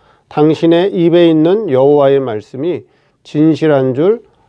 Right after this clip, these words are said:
아노라." 하니라. 예, 오늘 말씀 제목은 은혜를 깨달은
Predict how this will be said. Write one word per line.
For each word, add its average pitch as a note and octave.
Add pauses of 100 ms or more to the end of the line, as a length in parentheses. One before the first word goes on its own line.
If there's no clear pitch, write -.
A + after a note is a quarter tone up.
(140)
아노라." C#3
하니라. A#2 (2000)
예, F3
오늘 F#3
말씀 F3
제목은 F3+ (160)
은혜를 G3+
깨달은 F3+